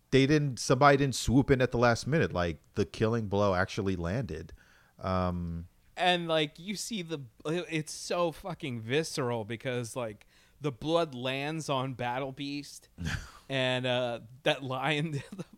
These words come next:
Speaker 2: fucking white lion dude, and he just, like, slurps it up like it's fucking purple drink. He's just like, "Ah, ah, ah." <laughs>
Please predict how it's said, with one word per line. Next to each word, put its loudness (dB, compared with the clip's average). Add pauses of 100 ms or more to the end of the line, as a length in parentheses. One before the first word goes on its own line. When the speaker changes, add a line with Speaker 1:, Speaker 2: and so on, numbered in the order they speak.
(140)
Speaker 2:
fucking -8
white -4
lion -4
dude, -4 (440)
and 0
he -2
just, -6
like, -4
slurps -4
it -2
up -2
like -8
it's -14
fucking -4
purple 6
drink. -8
He's -10
just -14
like, 8
"Ah, 10 (140)
ah, 6 (360)
ah." 2 (4000)
<laughs> -2